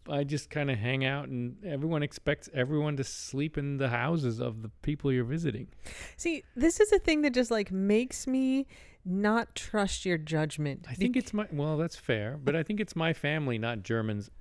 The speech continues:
Speaker 1: a-, at all,
Speaker 2: I
Speaker 1: right?
Speaker 2: think
Speaker 1: There
Speaker 2: that's
Speaker 1: are
Speaker 2: correct.
Speaker 1: perfectly fine hotels in Germany that get perfectly <laughs> well used. I don't think everyone stays with each other.
Speaker 2: I don't think, like, there are no boundaries is just a general German
Speaker 1: <laughs> I think
Speaker 2: characteristic.
Speaker 1: that's
Speaker 2: It is
Speaker 1: right.
Speaker 2: a, your family problem.
Speaker 1: Uh,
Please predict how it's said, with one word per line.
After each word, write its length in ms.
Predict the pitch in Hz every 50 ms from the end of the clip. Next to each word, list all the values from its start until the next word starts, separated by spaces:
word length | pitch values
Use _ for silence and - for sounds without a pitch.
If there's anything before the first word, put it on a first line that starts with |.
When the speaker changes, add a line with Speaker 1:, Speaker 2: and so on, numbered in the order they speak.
| - - - -
Speaker 1:
a-, 200 | 117 113 - -
at 100 | 135 113
all, 240 | 107 110 107 95 90
Speaker 2:
I 80 | 175 165
Speaker 1:
right? 100 | 165 107 123
Speaker 2:
think 100 | 180 170
Speaker 1:
There 80 | -
Speaker 2:
that's 220 | - 165 - 135 131
Speaker 1:
are 60 | 120
Speaker 2:
correct. 520 | - - 165 147 143 156 160 139 131 -
Speaker 1:
perfectly 400 | - 175 - 185 170 - 160 147
fine 300 | 131 - 151 147 143 135
hotels 480 | 117 127 131 120 - 135 131 127 117 110
in 100 | 110 107
Germany 320 | 104 107 104 104 107 104
that 180 | 98 101 107 113
get 280 | 113 117 113 - - -
perfectly 560 | - 135 - - 131 117 - 123 120 113 110 - -
<laughs> 120 | 123 113
well 260 | 113 117 131 135 117 -
used. 800 | 175 165 202 - - 269 269 - - 254 196 - - - - -
I 40 | -
don't 200 | - 262 247 220
think 140 | 202 190 185
everyone 340 | 165 160 170 175 160 147
stays 400 | 151 - - - 151 139 156 156
with 180 | 147 139 127 123
each 200 | 123 120 - -
other. 380 | 123 117 110 107 104 101 - 220 - -
Speaker 2:
I 80 | 190 202
don't 280 | 196 214 233 247 254 247
think, 240 | - 220 214 202 190
like, 280 | 185 170 160 160 151 - -
there 180 | 170 180 180 175
are 140 | 170 170
no 160 | 165 165 165 160
boundaries 500 | 156 151 147 147 151 147 147 143 135 131
is 140 | 139 135
just 180 | 131 - 139 -
a 60 | 147
general 440 | 143 135 143 143 143 147 143 135 135
German 320 | 139 131 - 139 135 139
Speaker 1:
<laughs> 0 |
I 20 | 135
think 100 | 117 131
Speaker 2:
characteristic. 840 | - 135 139 - 170 - - - - - - - - - 202 - -
Speaker 1:
that's 280 | - - - - - -
Speaker 2:
It 180 | 208 185 156 147
is 120 | 151 160 151
Speaker 1:
right. 80 | 151
Speaker 2:
a, 40 | 147
your 240 | 156 151 160 180 190
family 460 | 156 - - 170 160 151 156 143 143 147
problem. 500 | - 143 143 135 123 123 135 147 - 143
Speaker 1:
Uh, 40 | 175